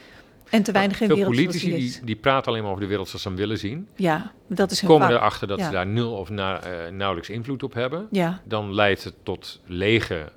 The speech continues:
Speaker 2: symboolpolitiek. Dat Nederlandse buitenlandpolitiek zit vol met lege symboolpolitiek. Want wij zijn geen speler.
Speaker 1: Nee.
Speaker 2: Kunnen we wel. Eh,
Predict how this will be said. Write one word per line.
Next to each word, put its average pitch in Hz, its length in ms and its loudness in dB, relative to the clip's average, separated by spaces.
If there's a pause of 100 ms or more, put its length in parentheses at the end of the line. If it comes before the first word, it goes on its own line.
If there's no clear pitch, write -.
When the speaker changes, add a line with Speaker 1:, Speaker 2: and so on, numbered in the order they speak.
(140)
Speaker 2:
symboolpolitiek. 113 840 -6
Dat 98 180 -10
Nederlandse 92 320 -6
buitenlandpolitiek 82 640 -8
zit - 240 -12
vol 170 280 0
met 101 140 -8
lege 90 280 -6
symboolpolitiek. 90 800 -10 (360)
Want 87 160 -8
wij 95 140 0
zijn 92 260 -2
geen 78 280 -6
speler. 104 520 -2 (120)
Speaker 1:
Nee. 180 340 -2 (720)
Speaker 2:
Kunnen 208 220 2
we 107 60 2
wel. 92 380 -2 (1600)
Eh, 98 120 -2